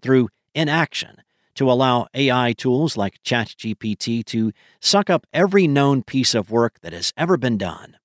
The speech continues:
Large language models like Chat G P T are trained on massive amounts of content scraped from across the internet. The billionaire, who is also chairman of Expedia, compared the potential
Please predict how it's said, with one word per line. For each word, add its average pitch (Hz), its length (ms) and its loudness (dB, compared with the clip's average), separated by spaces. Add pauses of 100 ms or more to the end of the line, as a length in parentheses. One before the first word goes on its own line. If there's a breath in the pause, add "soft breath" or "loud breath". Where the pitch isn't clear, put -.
(560)
Large 123 420 2
language 110 520 -2
models - 420 -12
like 107 280 -6
Chat 92 260 -8
G - 220 -14
P 85 180 -16
T 110 320 -8 (400 soft breath)
are 147 100 0
trained 220 380 2
on 123 300 2
massive 180 400 0
amounts 127 360 0
of - 140 -12
content 185 640 -2
scraped - 500 -2
from 123 140 -4
across 117 420 -2
the 92 140 -10
internet. 131 420 -4 (880)
The 156 60 -10
billionaire, 143 580 2
who 110 180 -2
is - 280 -4
also 107 360 -4
chairman 117 420 -2
of 90 120 -6
Expedia, 98 640 -6 (460 soft breath)
compared 143 560 2
the 123 160 -4
potential 196 580 0